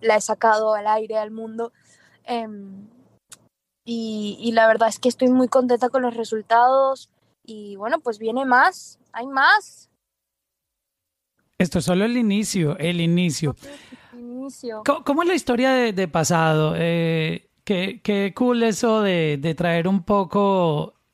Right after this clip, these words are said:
Speaker 2: tú sabes, esas canciones que, que toda la vida van a ser esos tremendos clásicos y, y traerlos a esta nueva generación, que tú sabes que cuando, cuando pasan ciertos años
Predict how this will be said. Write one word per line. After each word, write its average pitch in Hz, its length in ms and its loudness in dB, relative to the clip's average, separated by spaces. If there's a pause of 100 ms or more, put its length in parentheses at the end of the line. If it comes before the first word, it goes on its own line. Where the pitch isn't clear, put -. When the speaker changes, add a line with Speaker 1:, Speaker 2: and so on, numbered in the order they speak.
(120)
Speaker 2:
tú 185 140 -2
sabes, 170 480 2
esas 175 420 0
canciones 214 680 0
que, 156 460 -4
que 160 120 -6
toda 160 240 -2
la 190 120 0
vida 202 220 0
van 170 160 0
a 175 60 0
ser 175 180 -2
esos - 360 -4
tremendos 180 500 0
clásicos 156 760 -4 (500)
y, 170 240 -4
y 170 220 -2
traerlos 180 480 2
a 254 80 2
esta 226 180 0
nueva 233 260 2
generación, 185 480 0
que 262 100 -4
tú 208 100 -8
sabes 269 200 -2
que 240 140 -6
cuando, 175 300 -2
cuando 165 220 -2
pasan 226 420 2
ciertos 247 400 0
años 254 420 2